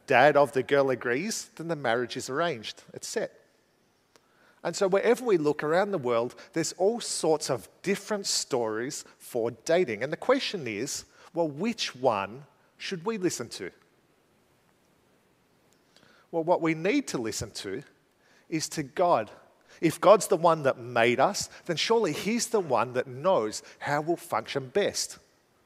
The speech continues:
And so today we'll be thinking about God's story for dating. And what we'll see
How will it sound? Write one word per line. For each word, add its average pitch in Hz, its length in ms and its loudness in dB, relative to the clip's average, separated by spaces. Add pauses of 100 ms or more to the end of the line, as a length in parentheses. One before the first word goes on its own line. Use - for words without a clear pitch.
(500)
And 175 120 -2
so 190 140 6
today 190 320 4
we'll 233 140 0
be 175 160 2
thinking 143 320 -6
about 127 260 4 (340)
God's 175 500 -2 (160)
story 120 580 -4
for 107 360 -10 (120)
dating. 131 520 0
And 151 120 2
what 254 140 6
we'll 196 100 0
see 135 400 0